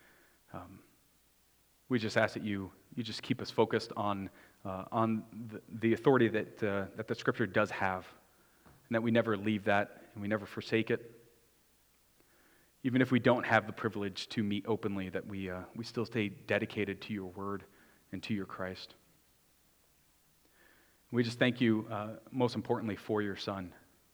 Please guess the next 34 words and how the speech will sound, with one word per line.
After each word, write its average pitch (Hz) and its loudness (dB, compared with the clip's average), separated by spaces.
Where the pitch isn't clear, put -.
and 117 -6
just 123 -2
giving 135 4
us, - 2
uh, 104 2
that, 113 4
uh, 98 4
uh, 143 -2
the 113 6
opportunity 117 4
to 113 0
actually 110 0
see 117 0
a 107 -4
vis-, 120 2
visible 120 0
manifestation 113 0
of 98 -4
you 101 -2
among 98 -4
us. - -8
And, 98 -8
uh, 92 -6
and 104 -4
just 113 -4
thank 117 4
you 113 0
for 107 2
the, 98 0
uh, 101 -2
the 104 -2
salvation 107 2
that 98 -2
was 98 -6